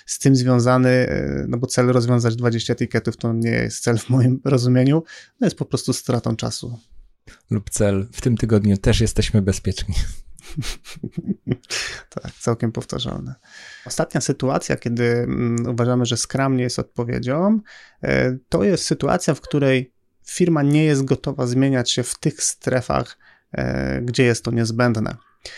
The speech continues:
Speaker 1: Em, bardzo często można usłyszeć takie, mm, takie zdanie na temat Scruma, że to jest takie narzędzie, które powoduje, że pewne problemy sta-, stają się bardziej widoczne i faktycznie,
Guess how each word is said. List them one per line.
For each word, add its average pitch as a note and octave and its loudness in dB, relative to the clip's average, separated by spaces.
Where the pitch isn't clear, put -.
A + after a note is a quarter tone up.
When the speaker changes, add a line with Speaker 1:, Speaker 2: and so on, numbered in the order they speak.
Speaker 1:
Em, B2 -2
bardzo C3 0
często C3+ -2
można B2+ 2
usłyszeć B2 -4
takie, B2 -6
mm, B2 -4
takie - -10
zdanie C#3+ 2
na B2+ 2
temat B2 -2
Scruma, C3+ 0
że A#2 -4
to B2+ -8
jest - -10
takie - -8
narzędzie, C3 4
które C3 -2
powoduje, A#2+ -2
że A#2 -4
pewne A#2+ -4
problemy A#2+ 2
sta-, - -6
stają A#2+ -4
się A#2+ -6
bardziej A#2 -4
widoczne A#2 -2
i D3 -2
faktycznie, - 0